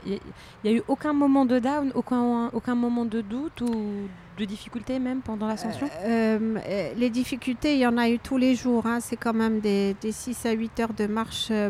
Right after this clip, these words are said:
Speaker 2: par jour, euh, voire, euh, voire douze, euh, vers le, vers le, le, vers le sommet. Euh, les difficultés étaient là, mais curieusement, j'ai, je, voilà, j'ai, j'avais un mental, euh,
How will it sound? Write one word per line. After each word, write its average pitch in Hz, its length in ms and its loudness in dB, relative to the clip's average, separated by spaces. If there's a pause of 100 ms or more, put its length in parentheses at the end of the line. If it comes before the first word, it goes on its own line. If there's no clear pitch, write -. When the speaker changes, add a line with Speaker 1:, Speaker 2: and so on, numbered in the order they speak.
Speaker 2:
par 208 220 0
jour, 269 400 2
euh, 208 320 0
voire, 208 440 2
euh, 190 240 -2
voire 208 260 -4
douze, 269 480 0
euh, 202 640 0
vers 208 280 -2
le, 196 100 -2
vers 202 260 0
le, 208 440 0
le, 202 160 -6 (480)
vers 208 120 -4
le 214 120 -4
sommet. 233 420 -4 (640)
Euh, 220 380 0
les 226 160 -2
difficultés 311 680 -2
étaient 294 240 0
là, 277 180 4 (260)
mais 254 640 0
curieusement, 285 880 2
j'ai, - 380 -4
je, 247 400 0
voilà, 226 320 0
j'ai, - 260 -6
j'avais 240 260 -2
un 262 80 4
mental, 262 540 2
euh, 233 760 -2